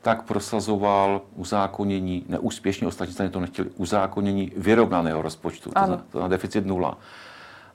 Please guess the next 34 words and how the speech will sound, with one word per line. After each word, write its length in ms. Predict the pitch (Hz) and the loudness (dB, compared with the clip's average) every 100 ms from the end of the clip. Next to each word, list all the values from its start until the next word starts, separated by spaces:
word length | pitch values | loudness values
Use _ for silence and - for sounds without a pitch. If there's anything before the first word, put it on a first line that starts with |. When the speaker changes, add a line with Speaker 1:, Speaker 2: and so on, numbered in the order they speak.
| _ - | _ -6
Speaker 1:
A 80 | 90 | 0
teďka 420 | - 117 - 135 | 4 2 6 8
my 120 | 131 | 8
snížíme 400 | - 127 131 131 | 4 0 6 6
deficit 400 | 117 135 135 131 | 6 4 4 2
o 80 | 117 | 0
sto 200 | - 131 | 2 2
miliard 580 | 117 110 104 113 - - | 4 4 4 2 -2 -6
a 320 | 104 107 107 | -2 0 0
Václav 420 | 104 107 - 110 - | 0 -4 -2 -4 0
Klaus 180 | 110 | -2
říká, 240 | 110 110 104 | 0 -2 -2
že 100 | 107 | -2
to 100 | 113 | 0
je 40 | |
vlastně 260 | 104 - 104 | 0 0 -4
zbytečné, 500 | 92 98 104 - 92 | -2 -2 -2 0 -4
že 60 | |
jsme 180 | 87 95 | -2 -2
mohli 240 | 92 95 92 | 0 2 0
nechat 300 | 90 98 - | 0 -4 -2
to 140 | 98 | -4
původní. 580 | - 87 90 87 85 80 - - - - - - | -2 -4 -4 -4 -6 -8 -12 -20 -20 -20 -20 -2
Speaker 2:
To 80 | 208 | 4
Speaker 1:
Já 80 | 220 | 6
Speaker 2:
on 80 | |
Speaker 1:
jsem, 100 | 240 | 8
Speaker 2:
neříká. 200 | - 240 | 8 10
Speaker 1:
já 60 | 240 | 10
jsem 180 | 196 175 | 10 8
si, 340 | - 151 - - - - - | 10 8 8 -4 -16 -16 -8
já 120 | 113 | -6
jsem 180 | 110 113 | -2 -2
četl 320 | 107 101 98 | 0 2 2